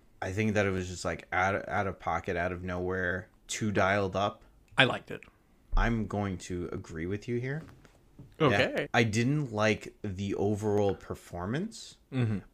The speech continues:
Speaker 1: but I liked the general, he looks scary.
Speaker 2: Yeah.
Speaker 1: Like,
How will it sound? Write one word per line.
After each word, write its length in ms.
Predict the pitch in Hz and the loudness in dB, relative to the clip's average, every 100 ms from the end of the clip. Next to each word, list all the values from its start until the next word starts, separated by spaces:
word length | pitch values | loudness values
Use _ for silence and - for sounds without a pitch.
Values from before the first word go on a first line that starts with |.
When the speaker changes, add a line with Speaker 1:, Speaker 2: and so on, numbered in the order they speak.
| - | 2
Speaker 1:
but 140 | 107 | 4
I 120 | 104 | 4
liked 720 | 95 95 98 104 107 - - - _ - _ _ - | 2 0 2 2 0 -8 -16 -16 _ -20 _ _ 0
the 180 | 104 | 2
general, 500 | 101 90 101 101 104 - 110 - | 2 2 0 0 -2 -4 -10 -10
he 220 | - 120 | -6 0
looks 260 | 165 - | 0 0
scary. 580 | - - 104 110 87 - - | -4 -2 0 2 0 -6 0
Speaker 2:
Yeah. 180 | 117 107 - _ - _ - | 2 2 -2 _ -20 _ 0
Speaker 1:
Like, 340 | 101 101 - | 2 2 -2